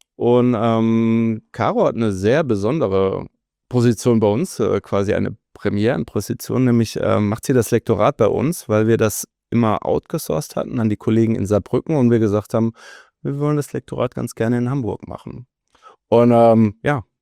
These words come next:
so sind wir zueinander gekommen und sind sehr, sehr happy, dass wir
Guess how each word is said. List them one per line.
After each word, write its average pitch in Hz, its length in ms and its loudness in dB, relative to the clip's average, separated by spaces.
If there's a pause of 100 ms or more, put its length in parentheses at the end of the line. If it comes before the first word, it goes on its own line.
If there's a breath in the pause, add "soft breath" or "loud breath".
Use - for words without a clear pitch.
(280)
so - 180 -6
sind 120 140 0
wir 113 100 2
zueinander 110 420 0
gekommen 135 400 -4
und 117 120 -2
sind 113 340 -2
sehr, 98 320 -4
sehr 117 160 -2
happy, 127 360 -8
dass 101 260 -10
wir 107 340 -4